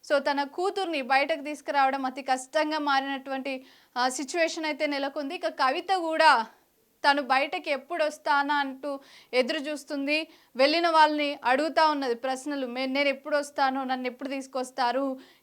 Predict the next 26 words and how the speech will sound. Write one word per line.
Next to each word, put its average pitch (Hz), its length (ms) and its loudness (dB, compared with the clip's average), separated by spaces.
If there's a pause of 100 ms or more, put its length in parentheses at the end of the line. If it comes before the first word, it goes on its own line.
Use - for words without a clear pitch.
ఏంటి, 302 500 6
అసలు 285 220 0
మీరు 277 180 0
ఏం 294 240 4
చేస్తున్నారు 277 440 -4
బయట?" 254 520 2 (380)
ఇట్లాంటి 302 400 2 (280)
బలమైన 294 440 2 (420)
కేసులు 294 320 0
వాదించే 285 460 0
లాయర్లను 277 480 2
పెట్టొచ్చు 262 420 -4
కదా, 254 300 2
అట్లా 285 340 0
ఇట్లా 285 220 -2
అనేసి 285 260 -6
చాలా 302 280 2
రకాలుగా 302 500 0 (360)
చెప్తున్నటువంటి 277 680 -4
పరిస్థితి 269 500 -2
అయితే 277 160 -4
కనిపిస్తుంది. 269 720 -6
"ఆ 269 160 6
నాలుగు 262 440 0
గోడల 277 360 -2
మధ్య 269 320 -4